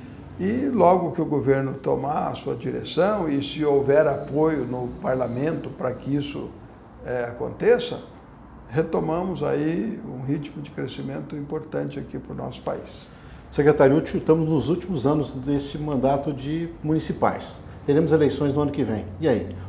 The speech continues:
Speaker 2: O progressista terá candidato em Maringá, em todas as cidades? Como será?
Speaker 1: É, o comando partidário é ter candidato. Quanto mais candidato nós temos, mais prefeitos elegemos,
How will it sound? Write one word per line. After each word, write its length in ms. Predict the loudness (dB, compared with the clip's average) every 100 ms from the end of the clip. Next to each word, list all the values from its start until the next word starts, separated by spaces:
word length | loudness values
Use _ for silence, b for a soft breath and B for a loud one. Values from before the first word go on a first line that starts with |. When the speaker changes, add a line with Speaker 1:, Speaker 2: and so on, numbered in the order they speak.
| -4
Speaker 2:
O 20 |
progressista 580 | 0 2 0 0 -4 -2
terá 180 | 2 2
candidato 420 | 2 -2 -2 -2
em 40 | -2
Maringá, 360 | -4 -2 0
em 100 | 0
todas 280 | -2 -2 -4
as 80 | -8
cidades? 600 | -6 0 2 2 -2 -8 -12 -6
Como 120 | -4
será? 220 | 0 2
Speaker 1:
É, 100 | 4
o 140 | 4 4
comando 380 | 4 4 2
partidário 640 | 2 0 0 0 2 4 2
é 20 |
ter 200 | 2 2
candidato. 600 | 0 -2 -2 -4 -6 -16 -6
Quanto 260 | -6 -4
mais 240 | 0 0 0
candidato 560 | -4 -2 0 0 0
nós 220 | -4 -6
temos, 640 | 4 6 6 0 -8 -14 b b b b b
mais 400 | 4 6 6 2
prefeitos 720 | -2 0 2 2 0 0 -2 0
elegemos, 880 | 0 0 2 2 2 -2 -6 -10